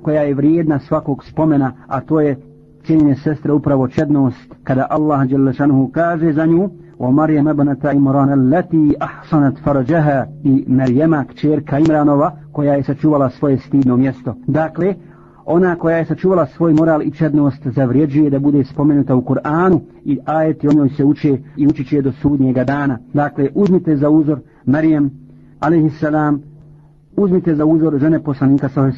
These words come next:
alejhi ve sellem, njegove čerke i pobožne muslimanke koje je Allah uzdigao na oba dva svijeta i lijep spomen na njih ostavio,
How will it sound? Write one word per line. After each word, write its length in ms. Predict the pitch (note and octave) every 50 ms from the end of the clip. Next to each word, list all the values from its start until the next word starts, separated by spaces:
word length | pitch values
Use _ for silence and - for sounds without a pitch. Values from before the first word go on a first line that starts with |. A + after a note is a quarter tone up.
| -
alejhi 20 | C#3+
ve 20 |
sellem, 340 | C#3 C3+ C#3 C3 - B2 C#3
njegove 280 | D#3 E3 D#3 D3+ C#3+
čerke 560 | C3 - - C#3+ D3 D3+ D3 D3 D3+ D3+ C#3+ C#3+ D3
i 100 | D#3 C#3
pobožne 500 | - - F3 E3+ F3+ F3 D#3 D3 D#3 D3
muslimanke 720 | D3 C3+ - - E3 F#3 F#3+ F3+ E3 D3+ C#3 D3+ D3 C3+
koje 180 | B2+ D#3 D3+
je 140 | D3 C#3 C3+ -
Allah 360 | - F3 F3+ F3 E3+ D#3+ D3 D#3 -
uzdigao 680 | F#3 G#3+ F#3+ E3 F3+ F#3+ D3 E3 D#3+ D3+ C#3+ C3 - - - - - -
na 160 | D3+ D#3+ F3+
oba 160 | F#3 F3 F3
dva 220 | D#3 C#3 D3+ C#3+ C3+
svijeta 540 | - - D3+ E3 E3 D#3 D3 D3+ D3+ C#3+ C#3+ -
i 120 | - D3 C#3+
lijep 260 | C#3 E3 D#3+ C#3 -
spomen 340 | - - D3+ D3 D#3 D3 C#3+
na 100 | C#3+ C#3+
njih 180 | D3+ D3+ C3+ C#3+
ostavio, 540 | D3+ D3+ C#3+ - - C#3+ C3+ C#3 C#3 C3 B2